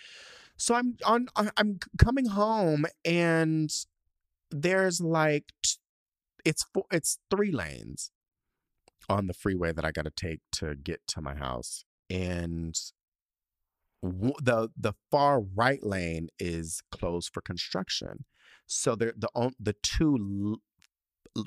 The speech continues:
furthest left lanes are open. Well, I,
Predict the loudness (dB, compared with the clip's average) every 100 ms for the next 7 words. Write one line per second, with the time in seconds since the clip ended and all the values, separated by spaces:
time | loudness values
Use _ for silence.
0 | 4 4 4 0 -2 -2 0 0 0 -2
1 | 0 -2 -4 -6 -6 -4 0 0 0 -8
2 | -12 -18 _ _ _ _ -20 _ _ _
3 | _ 0 4 6 8 8 6 2 _ _
4 | 2 4